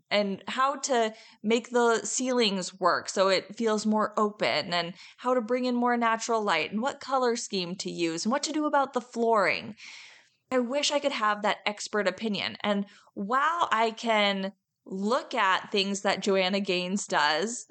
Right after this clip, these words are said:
I can watch Fixer Upper and get ideas from there. I can shop her products at Target.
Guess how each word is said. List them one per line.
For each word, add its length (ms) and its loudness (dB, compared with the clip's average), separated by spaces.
I 120 -2
can 120 -6
watch 220 0
Fixer 340 -2
Upper 280 2
and 160 0
get 80 0
ideas 340 0
from 240 -4
there. 500 2
I 100 0
can 360 -10
shop 600 -2
her 140 0
products 800 0
at 160 -2
Target. 720 0